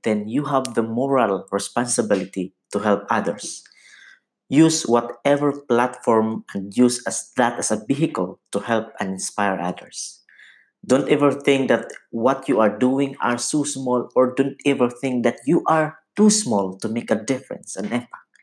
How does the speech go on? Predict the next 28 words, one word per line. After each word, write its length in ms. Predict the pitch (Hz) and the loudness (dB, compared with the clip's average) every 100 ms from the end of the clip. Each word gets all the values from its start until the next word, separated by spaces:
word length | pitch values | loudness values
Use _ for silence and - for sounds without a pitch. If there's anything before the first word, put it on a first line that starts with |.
| _ - _ | _ -20 _
Yes, 420 | 117 139 139 - - - _ | 2 2 2 -6 -10 -20 _
you 100 | 117 | -2
can. 380 | - 117 - - _ _ _ _ - _ _ _ _ _ _ | 0 -2 -6 -10 _ _ _ _ -20 _ _ _ _ _ _
If 160 | - - | -6 0
you 60 | 139 | 0
think 420 | - 180 175 170 | 4 2 2 2
you 80 | 143 | 2
cannot, 520 | 139 120 123 143 139 - _ _ _ | 2 0 0 0 -2 -6 _ _ _
it's 240 | - 123 127 | -4 -2 2
your 160 | 120 | 2
negative 680 | 117 110 117 127 127 123 107 - | 2 -2 0 2 2 0 -2 -8
self-talk 760 | - - 127 131 - - 110 - | -4 2 2 0 -4 -4 -2 -2
that 140 | 104 | 0
thinks. 920 | - - - - 139 - - - - _ _ _ _ _ _ _ _ | -2 -6 -4 2 2 2 -6 -6 -10 _ _ _ _ _ _ _ _
Cut 280 | - 151 - | -6 -4 -2
that 240 | 120 - | -2 -2
crap 240 | - 110 110 | -4 -2 -2
out. 300 | 104 95 - _ _ _ _ _ _ - - | -4 -4 -12 _ _ _ _ _ _ -20 -4
Have 260 | 135 143 | -2 2
you 80 | 147 | 4
watched, 460 | 139 - - - _ | 4 4 -2 -8 _
uh, 360 | 123 113 110 107 | 0 4 4 4
the 260 | 107 110 - | 2 -2 0
Catch 280 | 131 123 | -4 -2
Me 240 | 127 120 113 | -2 0 0
If 80 | 107 - | -2 -14
You 160 | - 110 | -10 -6
Can 500 | 127 107 107 107 | 0 0 0 -6